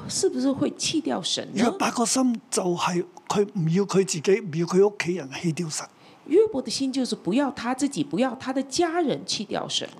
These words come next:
Speaker 2: 撒旦就話：「如果神你放開手，你唔保護佢，佢就必定棄掉你。」
Speaker 1: 撒旦就說：「神，如果你放手，你不保護他，他必定棄掉你。」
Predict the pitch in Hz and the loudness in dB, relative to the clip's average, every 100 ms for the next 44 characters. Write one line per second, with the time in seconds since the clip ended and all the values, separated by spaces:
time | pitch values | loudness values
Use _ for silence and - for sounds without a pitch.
0 | - - - - - - - - 214 185 | -20 -20 -20 -20 -20 -20 -10 -4 -2 -2
1 | 180 170 160 151 151 - - _ - 165 | -4 -2 -2 -2 -4 -8 -20 _ 0 2
2 | 160 233 - - - 156 156 165 190 - | 4 2 2 2 0 -2 -2 -2 -2 -2
3 | 185 185 214 208 175 185 180 147 160 180 | -2 0 0 2 2 4 4 2 0 0
4 | 165 156 156 - - 202 196 170 - 311 | 0 -4 -8 -8 -4 0 2 2 6 6
5 | 226 170 143 180 175 151 147 151 - - | 6 0 2 0 0 -4 -4 -8 -10 -4
6 | - 320 320 277 262 233 - 254 240 - | 0 2 2 0 2 0 4 4 4 2
7 | - 175 226 240 269 190 156 147 - 311 | 0 0 0 -4 2 2 2 -8 -4 -4
8 | 254 190 156 160 160 320 262 - - 254 | -2 -2 0 -2 -2 0 0 -4 -2 -2
9 | 240 247 254 262 262 294 247 202 - 311 | 0 -2 -2 -2 2 2 2 -4 -4 -4
10 | 254 202 156 113 - | -2 -2 -2 -4 -12